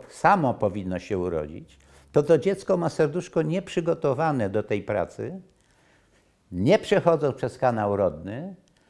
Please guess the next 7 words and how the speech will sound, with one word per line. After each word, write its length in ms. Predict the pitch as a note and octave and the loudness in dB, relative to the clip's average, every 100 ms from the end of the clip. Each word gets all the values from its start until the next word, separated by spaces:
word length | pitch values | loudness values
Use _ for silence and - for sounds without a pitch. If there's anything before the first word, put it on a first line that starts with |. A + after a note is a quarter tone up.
| - | -2
ma 140 | B2 | 2
niedotlenienie 760 | D#3 G3 F#3 F#3 E3 E3 D#3 C3+ | 2 2 2 2 -2 0 0 2
mózgu 500 | B2 G#2+ B2 F3 G3+ | 2 -2 -4 -6 -2
i 100 | D#3+ | 2
rodzi 260 | E3+ F#3 G3 | 2 2 0
się 160 | G#3 | -4
wcześniak. 800 | G#3+ - A3 - - F2 - - | -4 -2 -2 -2 -6 -6 -6 -18